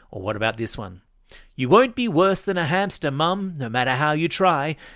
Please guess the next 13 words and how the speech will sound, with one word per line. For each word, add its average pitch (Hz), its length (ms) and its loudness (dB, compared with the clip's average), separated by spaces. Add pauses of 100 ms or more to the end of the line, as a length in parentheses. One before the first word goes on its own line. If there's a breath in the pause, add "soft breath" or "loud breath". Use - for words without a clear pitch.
(160 loud breath)
Sometimes 156 680 -4
they 190 140 2
eat 233 380 -4
their 110 180 -2
newborn 131 480 -4
pups. - 560 -2 (280 soft breath)
We 98 120 -14
still 143 440 -6
don't 156 400 -8
yet 160 280 -6
know 151 200 -6
why. 113 460 -8 (880)
And 190 560 -4